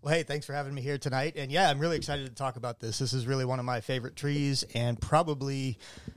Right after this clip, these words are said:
uh, the most iconic tree that we have here in the Pacific Northwest. I think that's, that's pretty fair to say. And, um, a tree that at this point has, uh, really spread all over the globe. I mean, it's, uh, used as a forestry tree now in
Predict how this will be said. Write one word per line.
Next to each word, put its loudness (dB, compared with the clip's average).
uh, 2
the -8
most 2
iconic 0
tree 2
that 2
we -2
have 4
here 0
in 0
the -2
Pacific -2
Northwest. 0
I -4
think -4
that's, -2
that's 0
pretty 0
fair 2
to -2
say. 2
And, 0
um, 2
a -2
tree 2
that 2
at -4
this 2
point 2
has, 2
uh, 2
really -6
spread 2
all 2
over 2
the -6
globe. -4
I -4
mean, -8
it's, -4
uh, -4
used -6
as -10
a -10
forestry -2
tree 0
now 4
in -6